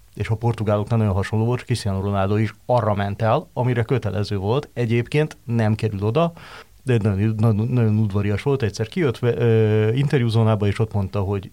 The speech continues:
nem fog senkinek interjút adni, csak a portugál tévének, mert velük kötelező, meg van beszélve, de hogy egyébként másnak nem áll meg, de egyébként akkor odahozta például Nanit, hogy beszéljünk vele. Tehát ilyen szempontból ezeket a larger than life, tényleg az,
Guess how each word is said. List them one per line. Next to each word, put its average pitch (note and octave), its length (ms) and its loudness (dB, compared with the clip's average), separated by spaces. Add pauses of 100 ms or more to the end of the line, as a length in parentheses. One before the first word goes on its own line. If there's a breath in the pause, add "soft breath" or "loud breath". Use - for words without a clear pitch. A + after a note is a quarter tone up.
nem G2+ 140 -4
fog G2+ 160 -6
senkinek G#2 400 -2
interjút G#2 340 -2
adni, B2+ 280 0
csak A#2+ 200 -4
a A2+ 40 0
portugál G2+ 420 0
tévének, A#2 440 -2
mert G#2+ 160 -2
velük G#2 200 0
kötelező, A2 540 0 (500)
meg G2 180 -2
van F#2+ 120 -4
beszélve, C3+ 480 -6 (580 loud breath)
de A2+ 160 0
hogy A2 240 2
egyébként G#2 520 -2
másnak G2+ 380 -4
nem G2+ 180 -2
áll G#2 120 -4
meg, E3+ 240 -2
de C#3 100 0
egyébként A2+ 480 0 (200)
akkor G#2+ 380 -4
odahozta G2+ 480 -2
például G2+ 260 0
Nanit, F#2+ 320 -2
hogy G2 200 -8
beszéljünk - 480 -8
vele. - 140 -14 (520 loud breath)
Tehát A2+ 180 0
ilyen C#3 180 2
szempontból C3 460 0
ezeket B2 300 0
a B2+ 80 4
larger B2+ 480 4
than A2+ 420 4
life, G#2+ 200 -2
tényleg A2+ 360 2
az, G#2 400 -2